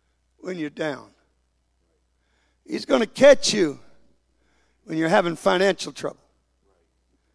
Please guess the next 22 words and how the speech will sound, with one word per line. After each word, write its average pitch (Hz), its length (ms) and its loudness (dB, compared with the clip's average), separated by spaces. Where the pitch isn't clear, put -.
Or 208 160 6
you're 196 160 6
having 180 340 4
physical 165 560 -2
problems. - 680 -16
He's 247 240 0
gonna 277 220 6
catch - 480 6
you 190 180 0
when 208 180 0
your 185 80 2
job 202 460 6
looks 180 200 0
shaky. - 500 -2
I'm 160 120 -12
telling 208 340 2
you, 175 140 -2
he's 214 200 -8
gonna 208 200 0
throw 202 220 4
a 175 40 6
punch - 580 -4